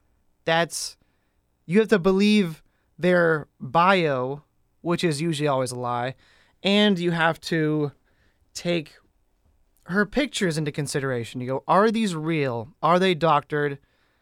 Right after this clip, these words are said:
Are they only from the shoulder up?" That's something you do have to consider. So that's where I think in general for our, the whole population of this online dating,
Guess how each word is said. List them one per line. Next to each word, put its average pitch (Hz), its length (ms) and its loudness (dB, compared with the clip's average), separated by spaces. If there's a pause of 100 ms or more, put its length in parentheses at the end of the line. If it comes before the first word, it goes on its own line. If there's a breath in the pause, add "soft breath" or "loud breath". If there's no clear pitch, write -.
(760)
Are 156 140 0
they 156 160 2
only 196 300 2
from 165 480 0
the 147 100 -2
shoulder 147 420 -4
up?" 127 220 -6 (920)
That's 160 220 -2
something 175 340 -2
you 160 120 -4
do 160 180 -4
have 151 220 0
to - 100 -10
consider. 127 600 -6 (640)
So 131 580 -4 (680)
that's 165 380 0
where 151 600 0 (640)
I 175 120 4
think 190 180 2
in 175 100 0
general 147 460 -2
for 143 260 -4
our, 131 160 -2
the 135 140 -4
whole 170 160 2
population 147 720 -2
of 135 140 -6
this 123 100 -10
online 131 360 -6
dating, 139 360 -8